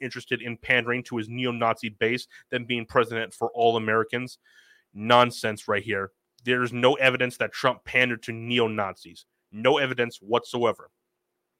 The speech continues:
Yeah. And then here's another tweet she said. "The president is on the side of the freaking Nazis." Prove it. Prove it. You can't prove it. And, th-, and right here she continues, "Don't just say stuff,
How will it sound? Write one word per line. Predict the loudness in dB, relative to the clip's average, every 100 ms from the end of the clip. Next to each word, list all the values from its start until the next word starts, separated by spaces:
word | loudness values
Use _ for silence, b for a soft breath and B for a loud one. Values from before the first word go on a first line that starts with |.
| _ _ _ -6
Yeah. | -6 b b b -6
And | -4
then | -2
here's | -2 -4
another | -2 -2 -2
tweet | -8 -12
she | -12 -4
said. | 0 0 0 B B -10 -2
"The | 2
president | 8 8 8 4 4
is | -8 -2
on | 0 0
the | -2
side | 2 4 4 2
of | -2
the | -2
freaking | -8 -4 -4 -4 -4
Nazis." | 0 2 0 -6 -20 -20 -20 _ _ _ _ _ _ _
Prove | -10 -4 -2 -4
it. | -12 -20 _ _ _ _ _ _ _ _ _ _ _
Prove | -20 -14 -4 -4 -4
it. | -14 -20 _
You | -20 -12
can't | 0 0 0
prove | -4 -4 -4
it. | -6 _ _ _ _ _ _ _ b b b b b -4
And, | -4 -2
th-, | -4
and | 2
right | 4 4
here | 2
she | 0 -6
continues, | -6 -2 -2 -4 -12 _ _
"Don't | 4 4 4
just | 0 0 -2
say | -2 -4
stuff, | -2 0 0